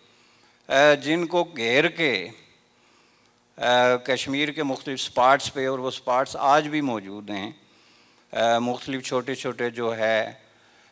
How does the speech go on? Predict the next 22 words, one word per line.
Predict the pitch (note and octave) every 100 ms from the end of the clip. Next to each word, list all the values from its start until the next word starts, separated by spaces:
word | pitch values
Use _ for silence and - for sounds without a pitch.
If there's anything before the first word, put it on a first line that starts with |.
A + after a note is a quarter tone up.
| -
घरों | A#2 A2 B2+
में | D3 C#3+
बंद | B2 B2 B2+
करके | B2+ A2+ - A2 A2
तो | G#2+ A#2+
उनको | A#2 B2+ A#2+ A#2+ A#2+
आग | B2+ A#2+ A#2
लगाई | G2+ F#2+ E2+
गई, | E2+ E2+ E2 _ _ _ _ _ _ _ _ _ _ _ -
अ, | G#2+ A2 A2+
या | A2+ A#2+
उनको | C3 C3 B2+ B2+
गोलियां | A#2+ B2+ C3+ D3+
मारी | C3+ C3 B2+ B2
गई। | A#2+ A#2+ A#2+
और | A#2+
उनमें | C3+ D3 D#3+
ऐसे | D#3+ D3+ G#3
लोग | F#3 F#3+ F#3+
भी | F#3
थे, | - D#3
अ, | D3+